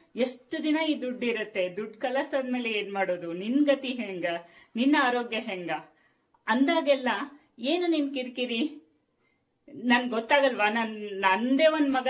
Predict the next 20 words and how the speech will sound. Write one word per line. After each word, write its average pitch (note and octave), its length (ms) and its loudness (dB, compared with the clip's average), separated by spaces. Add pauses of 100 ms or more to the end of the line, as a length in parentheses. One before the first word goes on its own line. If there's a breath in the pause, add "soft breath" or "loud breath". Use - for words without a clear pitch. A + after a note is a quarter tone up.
ಇದೆ, G#3 300 2
ನನ್ಗ್ A3+ 260 -2
ಗೊತ್ತಾಗಲ್ವಾ, C4 560 2
ನನಗ್ A3 340 -2
ಕಲಿಸ್ಲಿಕ್ C4+ 400 -2
ಬರ್ತೀರಾ, G#3+ 560 -2 (240 soft breath)
ನನ್ A#3+ 200 -2
ಕಲ್ಸೋದಾದ್ರೆ C4 600 2
ನನ್ A#3 180 -2
ಹತ್ರ A#3 200 -6
ಬರ್ಬೇಡಿ, G#3+ 360 -2
ಹೋಗಿ" A#3 320 2 (240)
ಅಂತ G#3+ 220 -6 (100)
ಅನ್ನೋನು F#3+ 400 -4
ಅವನು D#3 240 -8
ಯಾವಾಗ್ಲೂ. E3 580 -6 (1160)
ಆದ್ರೆ E4+ 640 0 (220)
ಆ D4+ 160 4
ತಾಯಿ F#4 580 0
ಅವ್ರ F#4+ 120 0